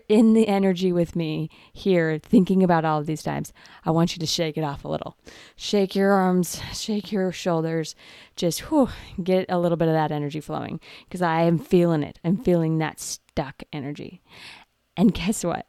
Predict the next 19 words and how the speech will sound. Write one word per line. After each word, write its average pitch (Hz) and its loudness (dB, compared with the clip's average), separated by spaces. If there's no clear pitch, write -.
When 185 4
you 208 6
smile 175 0
and 175 2
you 202 6
loosen 190 4
up 175 0
a 170 -2
little 156 -2
bit, 139 -6
it 170 -8
gives 175 0
space - -8
for - -6
that 151 -6
creative 143 -6
juice 135 -6
to - -8
flow. - -12